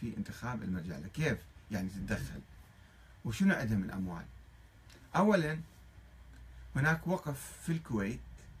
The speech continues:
السيد الخوئي أوقفه. إيه، يعني حاول، آه، يعني كما قلت لكم، اشترى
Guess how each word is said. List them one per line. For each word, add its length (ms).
السيد 340
الخوئي 400
أوقفه. 540
إيه، 200
يعني 480
حاول، 400
آه، 160
يعني 260
كما 160
قلت 260
لكم، 260
اشترى 420